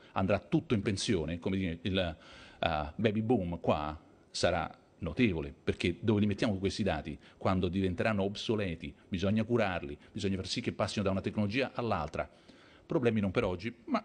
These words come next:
eh, problemi. Allora, va bene, siccome si è parlato molto di complessità, dice, "Ma questa intelligenza artificiale, va bene, sarà un divorzio?" Ma vediamo. E s-, sguazza nei dati, tanti, forse, eh, riesce a fare cose senza essere intelligente. Bene.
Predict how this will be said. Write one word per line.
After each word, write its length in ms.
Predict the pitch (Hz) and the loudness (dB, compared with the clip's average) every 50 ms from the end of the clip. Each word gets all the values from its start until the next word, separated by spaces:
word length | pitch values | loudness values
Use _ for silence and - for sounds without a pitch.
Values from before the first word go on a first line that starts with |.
| - - | -4 -12
eh, 120 | - 160 - | -12 -12 -8
problemi. 480 | - - 160 113 87 85 78 78 95 101 - - - - - - | 0 2 2 2 4 0 0 0 -2 -6 -6 -12 -20 -20 -4 -2
Allora, 180 | 294 240 170 156 | 2 2 2 4
va 140 | 208 233 | 4 4
bene, 240 | 175 117 110 107 107 - - - - - | 2 2 0 0 -4 -6 -14 -18 -14 -8
siccome 260 | - - 196 - 254 | -6 0 2 2 4
si 80 | - 151 | 2 2
è 40 | - | 0
parlato 260 | 139 135 147 139 123 | 2 0 2 2 0
molto 180 | 139 131 - | 0 0 -2
di 60 | 120 110 | -2 0
complessità, 800 | 120 123 110 120 113 - - 117 95 104 87 82 85 107 113 - - - - - - - - | -2 -2 -2 -2 -6 -4 -6 -4 -4 -2 -2 -2 -4 -6 -8 -10 -20 -20 -20 -20 -20 -20 -16
dice, 160 | - - 180 | 0 0 0
"Ma 100 | 202 196 | 0 2
questa 220 | - 247 226 - | 0 0 0 0
intelligenza 400 | 220 190 190 185 175 180 160 - | 0 0 0 0 0 -4 -2 -4
artificiale, 320 | 170 - 156 131 147 151 151 | -4 -4 -4 -6 -4 -4 -2
va 80 | 147 | -2
bene, 140 | 151 151 131 | -2 -4 -2
sarà 180 | 107 156 156 160 | -2 0 0 0
un 80 | 156 | 0
divorzio?" 480 | 139 151 135 110 110 117 117 - - - | 0 0 2 2 0 0 -4 -8 -12 -10
Ma 140 | - - - - | -8 -8 -8 -4
vediamo. 540 | - 117 110 101 98 87 87 85 87 87 - - - - - - - - | -2 -2 0 2 2 2 2 0 -2 -4 -6 -10 -20 -20 -20 -20 -20 -4
E 1120 | - 143 135 131 127 127 127 127 127 123 123 120 104 90 - - 98 101 107 98 110 113 - | 0 2 4 4 4 4 2 0 0 0 -2 -2 -4 -6 -8 -8 -8 -8 -8 -8 -8 -6 -6
s-, 320 | 147 135 - - - - 175 | -6 -8 -8 -10 -10 -8 -6
sguazza 580 | 131 113 123 117 175 175 165 165 - - 151 | -4 -4 0 2 4 2 2 2 0 0 2
nei 120 | 160 175 170 | 2 2 2
dati, 460 | 123 110 107 110 113 - 107 98 - - | 0 2 2 0 -2 -2 -4 -6 -6 -2
tanti, 440 | - 113 98 101 120 123 - 110 - - - - - 165 156 | 0 2 2 2 2 0 -2 -4 -6 -6 -10 -10 -8 -8 -8
forse, 640 | - - 139 101 98 98 101 - - 127 123 127 - - - - - - - - - - - | 0 4 4 4 4 2 0 -2 0 0 -2 -2 -6 -18 -20 -20 -20 -20 -20 -20 -20 -10 -4
eh, 580 | - 127 131 127 127 127 127 120 120 117 117 - - | -4 -2 -2 -2 -2 0 2 2 2 2 0 -4 -10
riesce 360 | - 156 156 175 165 - - | -4 0 2 2 2 2 -2
a 20 | 139 | -2
fare 220 | - - 143 151 | 0 0 0 0
cose 300 | 156 - 175 165 131 127 | 2 2 2 2 2 0
senza 260 | 117 127 117 - - | -2 -2 -2 0 -2
essere 200 | 120 117 - 120 | -2 -2 0 -2
intelligente. 580 | 110 101 113 107 104 101 104 92 92 - - 113 | -2 -2 -2 -2 -2 0 0 0 0 -2 -4 -6
Bene. 420 | - 120 113 101 92 95 104 110 | -2 -2 0 0 0 0 -2 -4